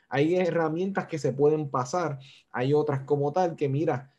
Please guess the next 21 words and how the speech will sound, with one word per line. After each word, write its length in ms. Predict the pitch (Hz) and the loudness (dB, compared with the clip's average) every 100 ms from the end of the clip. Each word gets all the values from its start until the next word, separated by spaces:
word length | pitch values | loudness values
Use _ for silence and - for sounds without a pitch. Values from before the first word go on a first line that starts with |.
| _ _ _ _ _ | _ _ _ _ _
vamos 440 | 131 127 135 139 | 0 0 2 2
a 100 | 147 151 | 2 2
tener 320 | 151 175 156 | 2 0 0
que 180 | 156 135 | 2 4
ir 220 | 143 160 | 4 4
a, 120 | 165 | 2
a 120 | 151 | 2
los 180 | 165 170 | 4 4
ríos 220 | 190 220 | 2 2
a 40 | 160 | 2
buscar 320 | 139 165 160 | 2 2 0
cinco 440 | - 147 151 180 | 0 -4 -2 -2
piedras 500 | 190 202 147 135 143 - _ _ _ _ _ _ - | 0 4 6 4 0 -10 _ _ _ _ _ _ -4
y 100 | 127 | 0
se 120 | 127 | 4
le 60 | 127 | 2
ha 100 | 123 | 2
querido 260 | 156 165 | 4 8
dar 120 | 165 175 | 8 6
los 180 | 143 | 2
si-, 180 | - 135 | -2 -8